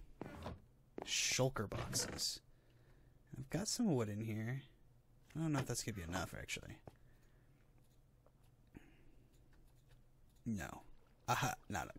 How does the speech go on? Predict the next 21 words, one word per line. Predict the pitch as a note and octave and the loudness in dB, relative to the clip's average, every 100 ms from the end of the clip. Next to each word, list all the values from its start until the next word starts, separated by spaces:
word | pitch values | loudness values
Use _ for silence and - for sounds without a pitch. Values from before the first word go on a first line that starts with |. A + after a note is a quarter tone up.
| - | 0
not | D3 D3 | 6 6
even | C3 B2 | 6 2
close. | - G#2 E2 - - - - - - - - - - - - - | 0 0 2 0 -2 -8 -20 -20 -20 -20 -20 -20 -20 -20 -4 6
But | D3+ | 8
it'll | D3+ C#3+ | 10 8
get | C3 | 6
me | A2+ | 2
started | - F#2+ E2+ D#2+ | 2 0 -2 -6
at | - | -4
least. | - - - - - - - - - - - - - - - - - - | -2 0 0 -4 -10 -18 -20 -20 -20 -20 -20 -20 -20 -20 -20 -20 -20 6
Boom. | D#3 D3+ C3 A#2 - - - - - - - - - - - - - - C3+ | 10 10 10 6 -2 -14 -20 -20 -20 -20 -20 -20 -20 -20 -20 -20 -20 -10 -6
Yes! | D3 B3 A#3+ A#3+ B3+ C4+ C#4 C#4 - A3 - - - - - - - | 4 8 10 10 8 8 8 8 12 12 12 12 2 -2 -4 -4 6
<laughs> | - - - - - - - - - - - | 8 8 4 -2 -2 -2 -2 -6 -10 -10 2
I'm | C#3 D#3 D#3 | 4 6 4
so | - D3 C3 | 4 6 8
happy | C3+ A#2 A#2 A#2+ | 8 6 4 0
for | - | 0
these | G#2 - - | -6 -4 -6
things. | - F#2+ - - - - - - - - | -6 -8 -8 -8 -10 -12 -20 -20 -20 -8
Yes! | D3 E3+ F3+ D3+ C3+ - - D3 - - | 6 12 12 12 8 2 -2 -4 -4 6
<laughs> | - | 8